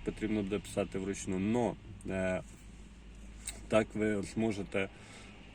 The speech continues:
вберегти себе і вберегти Україну.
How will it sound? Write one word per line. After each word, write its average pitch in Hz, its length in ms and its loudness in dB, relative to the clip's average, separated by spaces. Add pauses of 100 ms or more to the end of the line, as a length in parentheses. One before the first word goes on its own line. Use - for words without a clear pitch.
вберегти 123 600 8
себе 127 420 6
і 113 40 8
вберегти 104 520 4
Україну. 101 600 4